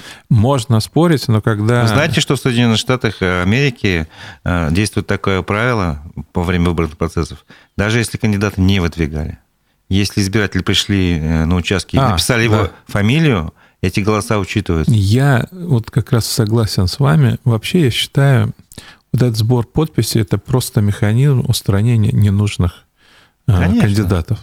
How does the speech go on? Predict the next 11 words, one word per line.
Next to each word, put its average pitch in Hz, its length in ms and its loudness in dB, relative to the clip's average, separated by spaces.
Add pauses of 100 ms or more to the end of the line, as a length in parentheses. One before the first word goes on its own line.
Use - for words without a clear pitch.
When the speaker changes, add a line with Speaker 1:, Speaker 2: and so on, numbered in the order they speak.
(100)
Speaker 2:
Конечно. 120 480 -2
Speaker 1:
И, 127 640 2
э, 117 380 2
этим 143 320 2
активно 110 400 0
пользуются. 82 580 -2 (1120)
Но, 127 400 2 (1700)
э, 107 600 2
в 101 80 -2
своё 123 480 0
время 123 600 2